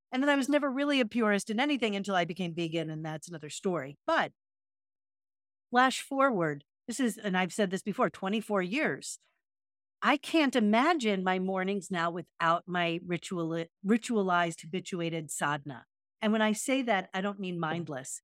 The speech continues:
Habituated may feel like, "Oh, it's now just a habit," or ritualized, something you do without consciousness. It is,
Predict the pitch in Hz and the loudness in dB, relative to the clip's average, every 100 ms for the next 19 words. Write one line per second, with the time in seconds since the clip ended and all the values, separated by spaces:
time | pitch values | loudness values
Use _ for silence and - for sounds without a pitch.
0 | - 175 226 - 214 185 185 165 156 147 | -6 0 2 2 0 2 0 -4 -6 -6
1 | - 180 185 196 339 349 233 190 202 175 | -4 -4 -2 -2 2 2 2 -2 -4 -4
2 | 165 156 139 - 165 160 151 131 - 165 | -4 -10 -12 -8 -4 -2 -4 -10 -6 -6
3 | 160 202 - 196 170 147 147 - 175 175 | -2 -2 -2 -6 -6 -8 -6 -6 -4 -6
4 | 165 147 170 160 151 156 151 156 _ _ | -6 -4 -4 -2 -2 0 0 -4 _ _
5 | _ 220 214 196 185 170 143 - - _ | _ 0 0 0 -6 -8 -8 -12 -14 _
6 | _ _ - 247 240 226 - | _ _ -2 2 4 2 -2